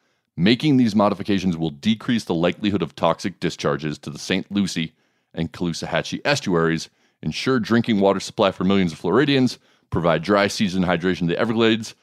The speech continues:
and help to mitigate hypersalinity in Florida Bay.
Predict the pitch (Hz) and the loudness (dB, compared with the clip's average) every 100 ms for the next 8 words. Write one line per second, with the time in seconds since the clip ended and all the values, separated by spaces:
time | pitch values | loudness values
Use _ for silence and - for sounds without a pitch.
0 | _ _ - 69 - 127 - - 85 80 | _ _ -8 -8 0 0 0 -4 -2 2
1 | 110 107 107 - _ _ _ - 107 113 | 2 2 0 -2 _ _ _ -2 -2 -2
2 | - 92 85 85 85 _ _ _ _ _ | -2 0 0 -2 -6 _ _ _ _ _
3 | _ 90 - 76 67 67 - - | _ -6 -4 -4 -4 -6 -8 -10